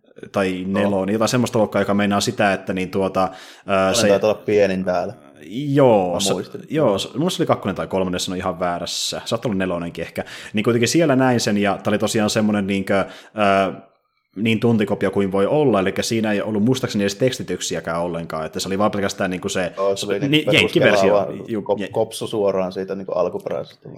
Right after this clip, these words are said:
Speaker 1: Kyllä, kyllä. Ja se oli tosi hienoa nähdä kyllä sille isolta ruudulta, ja,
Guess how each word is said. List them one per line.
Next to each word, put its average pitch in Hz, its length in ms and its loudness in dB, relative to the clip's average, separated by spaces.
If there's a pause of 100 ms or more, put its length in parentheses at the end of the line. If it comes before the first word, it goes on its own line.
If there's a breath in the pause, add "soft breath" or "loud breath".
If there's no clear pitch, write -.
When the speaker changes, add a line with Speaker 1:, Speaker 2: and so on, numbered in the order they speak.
Speaker 1:
Kyllä, 113 260 2
kyllä. 95 280 -2 (300 loud breath)
Ja 110 60 0
se 127 60 4
oli 131 60 4
tosi 151 240 4
hienoa 107 260 4
nähdä 107 220 4
kyllä 101 180 0
sille 98 220 0
isolta 95 300 0
ruudulta, 90 440 -2
ja, 87 140 -2